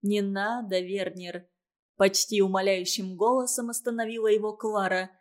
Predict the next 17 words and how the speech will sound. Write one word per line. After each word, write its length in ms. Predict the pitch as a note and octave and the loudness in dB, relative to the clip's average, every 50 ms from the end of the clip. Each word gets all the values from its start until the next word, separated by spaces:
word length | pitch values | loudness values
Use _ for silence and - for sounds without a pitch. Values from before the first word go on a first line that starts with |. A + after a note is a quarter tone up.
| _ _ _ _ _ _ _ _ _ _ _ _ _ _ | _ _ _ _ _ _ _ _ _ _ _ _ _ _
«Сейчас 560 | - - - E4 E4 D#4+ D4 C#4 B3+ C4 - | 0 4 6 6 6 8 8 6 6 6 4
еще 340 | A#3 G#3+ - - G#3 G3+ G3+ | 0 2 2 2 2 2 4
рано 300 | G3+ A3+ C4+ B3+ A3 G3 | 2 0 0 0 -2 -4
говорить. 760 | F3+ F#3+ F3+ F3+ F#3 F3+ F#3 F3+ F3+ - - - - - _ _ _ _ - | -4 -4 -2 0 0 0 -2 -4 -4 -8 -8 -8 -10 -16 _ _ _ _ 2
Подумайте 640 | G3+ G3+ F#3+ F#3 A#3 C4 C#4 C4+ C4+ C4+ - C4 | 4 4 8 8 6 6 4 -2 -4 -6 -6 -6
еще. 600 | B3+ B3 A#3+ - - - G#3+ G3 F#3 F3 E3 - - - _ _ _ _ - | -6 -4 -4 -4 -2 4 4 4 4 4 0 -2 -8 -20 _ _ _ _ -4
Я 220 | C4 C#4 E4 D#4+ | 2 2 4 6
так 140 | D#4 D4 D4+ | 4 2 2
хочу, 440 | - D4 C#4 C#4 - - A3+ G3+ G3 | 4 2 2 2 2 2 2 2 2
чтобы 400 | G3 - - A3 G#3 G3+ G#3+ G3+ | 2 0 -2 0 2 2 2 2
вы 180 | F#3+ G3+ G3 | 2 0 -2
поняли 600 | G3 - - A3 A#3 C4+ C4 C4 C4 B3+ B3 B3+ | -4 -4 0 2 2 2 2 0 -4 -6 -6 -6
до 240 | G#3+ F#3 F3+ A3 A#3 | -4 -2 0 0 0
конца». 800 | A#3 - B3 A#3 A3+ A3+ A3 - - - G3 F3 E3 D#3 E3 - _ _ _ _ _ _ _ _ _ _ _ _ _ | 0 -2 -8 -8 -6 -6 -4 -4 -2 -2 -2 -2 -4 -6 -10 -14 _ _ _ _ _ _ _ _ _ _ _ _ _
«Я 380 | - A3 G3+ F#3+ G#3 G#3 G#3 G#3 | -4 0 4 6 6 6 6 4
уже 360 | G#3 G#3 G#3 G3 G3+ G3+ F#3+ | 2 -2 -6 -8 -6 -6 -6
понял», — 720 | F#3 - - G3 G3 A3 A#3 A#3 G#3+ F3 D#3 D#3 F3 - | -6 -8 -6 -4 -4 -2 -2 -4 -6 -8 -8 -10 -12 -18